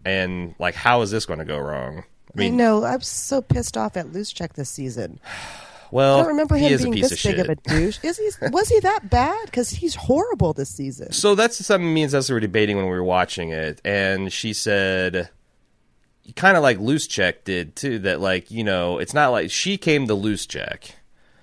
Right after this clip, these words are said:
Speaker 2: Right.
Speaker 1: But, like, every time I try to evaluate these relationships between prisoners and guards, I always remember that it's the guard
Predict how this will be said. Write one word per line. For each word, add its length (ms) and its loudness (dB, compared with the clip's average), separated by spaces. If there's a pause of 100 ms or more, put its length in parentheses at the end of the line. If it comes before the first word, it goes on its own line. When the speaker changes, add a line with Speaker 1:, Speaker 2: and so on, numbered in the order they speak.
(180)
Speaker 2:
Right. 260 -4
Speaker 1:
But, 160 4
like, 320 2
every 260 4
time 420 4
I 160 4
try 240 2
to 60 2
evaluate 600 2
these 600 -6
relationships 720 -6
between 260 -8
prisoners 800 -6
and 220 -6
guards, 440 -4
I 100 0
always 220 0
remember 320 -4
that 180 -4
it's 260 -8
the 80 -8
guard 760 2